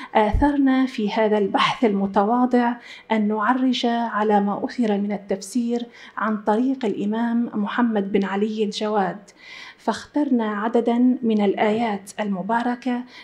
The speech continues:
التي تضمنت تفاسير العلماء وكتب الحديث، لنكون على بينة من تراث أهل البيت عليهم السلام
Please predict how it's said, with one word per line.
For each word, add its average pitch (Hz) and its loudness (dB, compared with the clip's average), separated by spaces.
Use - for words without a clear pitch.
التي 196 2
تضمنت 226 2
تفاسير 196 0
العلماء 190 0
وكتب 202 0
الحديث، 233 -4
لنكون 208 0
على 190 0
بينة 254 6
من 196 2
تراث 214 0
أهل - -4
البيت 202 -6
عليهم 190 -4
السلام 226 -4